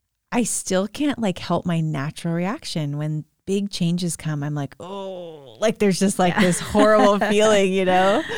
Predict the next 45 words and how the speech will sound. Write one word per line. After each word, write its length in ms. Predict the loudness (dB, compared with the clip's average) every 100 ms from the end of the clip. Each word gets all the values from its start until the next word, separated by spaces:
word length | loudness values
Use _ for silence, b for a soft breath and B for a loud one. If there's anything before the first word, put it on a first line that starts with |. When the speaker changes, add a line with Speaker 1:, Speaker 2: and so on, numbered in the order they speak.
| B B B B B
Speaker 1:
Um, 600 | -2 2 4 2 0 -4 -8 _ _ _ _ _ _ -20 _ _ _
because 320 | -6 -2 -2
I 120 | 0 -2
like 280 | -2 -4 -4
things 260 | -4 -4 -2
the 120 | -4
way 100 | -4
that 180 | -6 -6
they 140 | -6
are. 320 | -6 -8 -10 -10
Speaker 2:
Yeah. 320 | -8 -8 -2
Speaker 1:
You 120 | 0
know, 320 | 0 0 -2 -2
I 120 | -4
like 340 | -2 -2 -4
to 160 | -2 0
know, 540 | 2 2 2 2 0 0
oh, 340 | 2 2 0 -8 _ _ -8
this 160 | -6
is 60 | -2
where 80 | -2
I 40 |
was 80 | -2
going 180 | -2 -2
with 100 | -2
this. 260 | -6 -8 -18 _ _ _ _ _ _ _ _ _ _ _
I 120 | -4 -4
think 340 | 0 -2 -2
when 120 | -2
I, 200 | 0 0 -2 -8
if 140 | -6
I'm 140 | -4 -6
honest 220 | -6 -8
with 100 | -6
myself, 440 | -4 -2 0 0 0
and 100 | -4
if 160 | -4 _ -10
moms, 320 | -4 -2 -2
if 140 | -4 -4
you 80 |
struggle 320 | -4 -4 -4 -2
with 160 | -4
change, 320 | -6 -8 -6
you 60 | -8
can 300 | -6 -8 -8